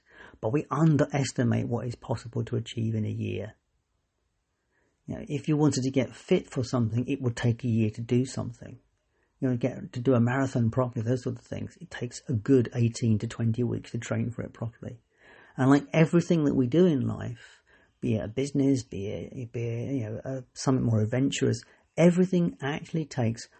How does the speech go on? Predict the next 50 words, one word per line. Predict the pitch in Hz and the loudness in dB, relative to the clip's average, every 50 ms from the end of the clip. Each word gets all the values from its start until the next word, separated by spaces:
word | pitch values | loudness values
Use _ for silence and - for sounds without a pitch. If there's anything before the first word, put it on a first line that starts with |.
| _ _ | _ _
preparation, | - - 147 156 - 139 127 117 120 117 - - 127 117 110 110 | -2 0 0 0 2 4 4 4 4 2 0 0 0 0 0 0
planning, | - - 127 120 117 113 107 110 110 113 | -2 -4 -2 0 2 2 2 2 2 0
time | - - 113 107 104 107 | 0 -2 -2 0 0 0
and | 104 107 110 - | 0 0 -2 0
commitment. | 110 107 101 101 - - 120 110 110 113 117 - _ _ _ _ _ _ _ _ _ _ _ _ _ _ _ _ _ _ _ _ _ _ - - - - - - - - - _ _ | 0 0 0 -2 -4 -6 -6 -6 -8 -8 -10 -14 _ _ _ _ _ _ _ _ _ _ _ _ _ _ _ _ _ _ _ _ _ _ -20 -18 -18 -16 -16 -16 -20 -20 -20 _ _
So | - - - | -4 0 2
that | 226 240 254 | 2 4 6
was | 247 226 226 | 4 4 6
just | 214 190 - - | 4 2 4 4
my | 139 131 127 | 4 4 4
thought | 117 - 117 120 120 | 4 4 4 4 4
today, | - 113 107 - 107 104 107 107 107 - | 0 -2 -2 0 0 0 0 -2 -4 -4
to, | - 117 | -8 -10
to | 113 - 123 | -10 -10 -10
drop | 117 - 117 113 - - | -8 -4 -4 -4 -4 -4
this | 131 117 113 - | -6 -8 -6 -6
here. | - 120 117 | -2 -2 0
And | 113 117 | 2 2
it's | 135 135 | 2 4
gonna | - 220 202 | 4 2 4
be | 175 151 | 6 4
a | 139 | 2
short | 139 - 139 127 127 - | 2 4 2 2 2 0
podcast | 120 117 - - 113 107 - | -6 -8 -4 -2 -4 -4 -2
today | - 113 113 110 | -4 -4 -4 -4
'cause | 110 - 117 | -4 -4 -4
I | 113 110 | -2 -2
don't, | 123 123 - - _ _ | -2 -2 -4 -6 _ _
yeah, | - 123 117 117 113 104 113 - - | -6 -4 -2 -2 -2 -4 -6 -10 -10
I | 131 | -6
don't | - 123 120 - - _ _ _ _ _ _ _ _ | -4 -4 -4 -4 -6 _ _ _ _ _ _ _ _
have | - - - - 147 127 - - | -8 -4 0 2 2 2 2 2
editing | 139 123 120 120 113 - 127 110 101 | 2 2 2 2 0 2 2 2 0
facilities. | - - 110 - 117 104 101 - - 113 101 - | 2 0 0 2 2 0 0 0 -2 -2 0 0
I'm | 110 110 110 | 2 2 2
doing | 113 127 127 | 2 2 2
this | 113 107 110 | 2 2 2
on | 110 107 | 0 0
my | 101 98 98 - - - | 0 -2 -6 -8 -6 -2
phone. | - 107 101 101 104 110 _ - - - - - - - - - _ _ - _ - | -2 -2 -2 -4 -8 -10 _ -18 -20 -20 -20 -20 -20 -20 -20 -20 _ _ -20 _ -16
So | - - 110 107 110 - | -8 -6 -4 -4 -4 -4
I | 120 113 | -6 -6
thought | 113 - 139 - | -4 -4 -6 -4
I | - 123 | -4 -4
would | 117 117 113 - | -2 -2 -2 0
just | 139 139 135 - - _ _ _ - | 0 0 0 -2 -10 _ _ _ -14
pop | - - 127 - - | -10 -8 -8 -2 2
in | 139 131 | 4 4
here | 123 110 131 123 123 | 4 4 2 2 2
today | 127 123 - 127 131 160 180 | 0 0 2 2 2 2 0